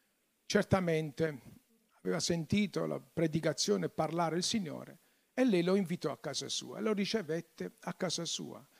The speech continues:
E comprendiamo che non ricevette solo Gesù,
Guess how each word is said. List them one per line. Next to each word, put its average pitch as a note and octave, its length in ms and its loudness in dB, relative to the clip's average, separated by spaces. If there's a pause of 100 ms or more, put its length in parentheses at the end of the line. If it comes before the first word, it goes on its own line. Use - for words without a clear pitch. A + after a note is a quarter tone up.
(320)
E G#3+ 160 4
comprendiamo A#3+ 960 4 (1000)
che F3+ 100 0
non F#3 160 6
ricevette G3+ 580 4
solo D3+ 320 4
Gesù, B2 400 -2